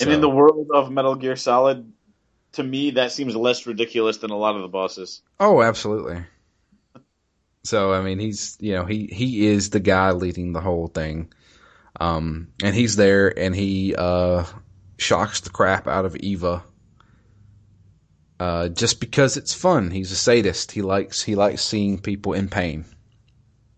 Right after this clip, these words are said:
Speaker 2: And, uh, he also did it to scare Sokolov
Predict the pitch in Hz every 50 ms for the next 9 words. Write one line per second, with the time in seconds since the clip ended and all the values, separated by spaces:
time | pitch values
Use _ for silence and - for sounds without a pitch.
0 | _ _ _ _ _ _ _ _ _ _ _ _ _ _ _ _ _ _ - _
1 | _ _ - _ _ _ _ _ _ _ _ _ _ _ _ _ _ _ - 95
2 | 92 90 87 87 87 85 95 101 95 95 92 - 92 82 92 87 82 85 - -
3 | - 92 87 - - - 92 90 87 82 - - 82 80 - 78 82 82 82 82
4 | 85 85 - - -